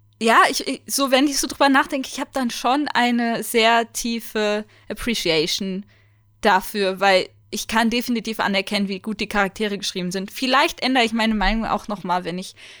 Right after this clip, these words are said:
äh, die Serie fertig geschaut hab. Ich hab mich leider ge-, gespoilert und weiß, womit es enden wird. Das ist halt schon etwas schade, aber andererseits, äh, nimmt das ja nix weg.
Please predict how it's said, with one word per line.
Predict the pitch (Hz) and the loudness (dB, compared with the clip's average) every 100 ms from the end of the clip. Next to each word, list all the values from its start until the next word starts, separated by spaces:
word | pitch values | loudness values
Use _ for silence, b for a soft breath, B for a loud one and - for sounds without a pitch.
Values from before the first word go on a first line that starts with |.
| B B - | B B -12
äh, | 180 170 170 180 _ | -6 -4 -6 -10 _
die | 202 | -4
Serie | 202 208 196 | -2 0 0
fertig | - 202 - | 0 -2 -2
geschaut | - 294 285 285 | -8 -2 -2 -2
hab. | 339 - b b | -4 -6 b b
Ich | 254 | -2
hab | 240 | -2
mich | - | 0
leider | 196 220 226 | 0 2 -2
ge-, | 208 - - | -6 -14 -18
gespoilert | - - 202 220 240 220 | -10 -4 2 4 4 2
und | 185 | 0
weiß, | 180 202 - | 0 0 -2
womit | 214 208 | -4 -4
es | 190 | -6
enden | - 196 226 226 | -4 -4 -4 -2
wird. | 226 233 b b b - | -2 -4 b b b -4
Das | 196 196 | -2 0
ist | 226 | 0
halt | 208 190 | 0 2
schon | 220 214 196 | 0 -2 -2
etwas | 190 - 202 - | -4 -4 -4 0
schade, | 190 214 220 | 2 4 4
aber | 180 185 | 2 2
andererseits, | - 214 208 196 190 190 - | 2 0 -2 2 2 2 -4
äh, | - 170 175 b b b _ _ _ _ _ | -6 -6 -6 b b b _ _ _ _ _
nimmt | 240 262 262 | 6 6 6
das | 240 - | 4 4
ja | 226 202 | 4 4
nix | 208 - - | 2 0 0
weg. | 180 175 - | 0 -2 -8